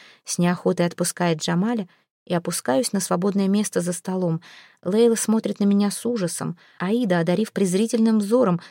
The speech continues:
покорно опускает взгляд в тарелку. Судя по всему, при Джамале девочка не так остра на язык, как в дебатах со своей подружкой. «График есть только в моей голове, Медина», сдержанно отрезает Джамаль.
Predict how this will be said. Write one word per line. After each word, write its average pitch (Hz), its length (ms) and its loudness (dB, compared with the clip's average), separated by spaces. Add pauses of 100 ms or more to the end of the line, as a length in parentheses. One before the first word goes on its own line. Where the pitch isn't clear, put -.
(260)
покорно 220 440 0
опускает 196 400 -2
взгляд 175 340 -4
в - 40 -20
тарелку. 185 580 -6 (200)
Судя 269 300 0
по 269 100 4
всему, 254 300 2
при 240 140 2
Джамале 226 460 0
девочка 226 440 2
не 262 100 0
так 269 240 -6
остра 180 300 -2
на 175 160 2
язык, 180 320 0 (240)
как 170 160 -4
в 156 100 -6
дебатах 175 420 -2
со - 120 -4
своей 170 240 0
подружкой. 165 580 -6 (760)
«График 208 520 2
есть 190 360 -2
только 175 280 0
в 175 40 0
моей 175 340 2
голове, 180 460 2
Медина», 165 480 -4 (300)
сдержанно 175 540 2
отрезает 180 440 0
Джамаль. 190 400 -2